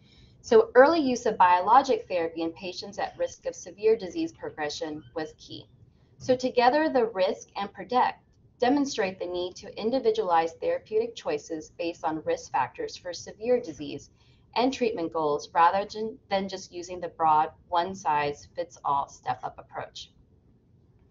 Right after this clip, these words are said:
Therapeutic drug monitoring is the measurement of drug, anti-drug antibody serum concentrations. It's used to guide clinical decision-making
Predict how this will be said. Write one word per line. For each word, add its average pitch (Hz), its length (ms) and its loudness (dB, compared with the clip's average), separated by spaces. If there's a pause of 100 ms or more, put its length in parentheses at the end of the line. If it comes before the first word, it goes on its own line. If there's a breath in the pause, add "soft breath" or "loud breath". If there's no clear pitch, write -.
(920 soft breath)
Therapeutic 320 560 -2
drug 220 220 2
monitoring 180 800 -2
is 190 280 -6 (160)
the 180 100 -2
measurement 269 500 0
of 285 120 -4
drug, 170 380 2 (340)
anti-drug 185 760 -4
antibody 160 500 -4
serum 147 340 -6
concentrations. - 920 -12 (520 soft breath)
It's 233 240 8
used 285 460 -2
to 262 120 0
guide 196 340 6
clinical 220 320 -4
decision-making 180 1000 -6